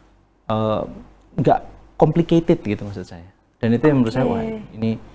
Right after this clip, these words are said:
Speaker 1: benar-benar di luar ekspektasi saya sih.
Speaker 2: Secepat itu ya
Speaker 1: Iya.
Speaker 2: prosesnya
Speaker 1: Iya,
Speaker 2: ya?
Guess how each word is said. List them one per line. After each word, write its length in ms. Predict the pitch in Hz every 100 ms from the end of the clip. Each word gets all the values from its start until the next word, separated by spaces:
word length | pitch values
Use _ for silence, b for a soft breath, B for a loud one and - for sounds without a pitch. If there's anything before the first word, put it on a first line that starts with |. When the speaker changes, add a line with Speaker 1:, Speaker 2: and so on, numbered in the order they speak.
| b b -
Speaker 1:
benar-benar 800 | 104 - 101 95 90 92 90 87 _ _ _ _ _ _ _
di 80 | 110
luar 640 | 104 104 101 101 90 82
ekspektasi 560 | - - - - - 123
saya 400 | 110 92 87 85
sih. 160 | 92 87 _ _
Speaker 2:
Secepat 640 | - 294 302 - 311 -
itu 320 | 311 311 349 302
ya 240 | 202 214
Speaker 1:
Iya. 80 | 220
Speaker 2:
prosesnya 480 | 254 247 262 262 254
Speaker 1:
Iya, 200 | 262 -
Speaker 2:
ya? 160 | 180